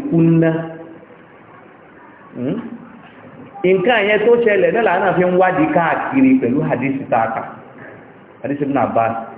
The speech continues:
Kí ló ṣẹlẹ̀? Ìṣẹ̀lẹ̀ wo ló ṣẹlẹ̀? Kí lè di rí báyìí? Ó wá tó di pé wọ́n di Batun Nakhla. Ní máa kà wọ́n á gbọ́ pé, "Ọ̀ọ́, ní tó ṣẹlẹ̀ yìí.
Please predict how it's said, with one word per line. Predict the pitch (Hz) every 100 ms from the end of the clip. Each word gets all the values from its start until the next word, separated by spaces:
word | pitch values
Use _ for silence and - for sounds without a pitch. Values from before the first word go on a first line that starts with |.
| - - - - - - -
Kí |
ló | 196
ṣẹlẹ̀? | 185 160 143 - - - - - - - -
Ìṣẹ̀lẹ̀ | 147 156 156
wo | 185
ló | 190 190
ṣẹlẹ̀? | 165 151 123 - - - - - -
Kí | 185
lè | 196
di | 156 147
rí | 147
báyìí? | 156 151 151 147 - - - - - - - - - - -
Ó |
wá | 135 139 135
tó | 131 127
di |
pé | 135 135
wọ́n | 131
di | 131
Batun | 135 135 135 117 107
Nakhla. | 117 113 123 120 - - - - - - - - - - -
Ní | 117
máa | 120 117
kà | 120
wọ́n | 113 110
á | 110
gbọ́ | 117
pé, | 117 113 110 110 -
"Ọ̀ọ́, | 123 117 113 107 104 101 98 95 90 85 85 82 82 - - - - - - - - - - - 120
ní |
tó | 104 117
ṣẹlẹ̀ | - 92 82
yìí. | 82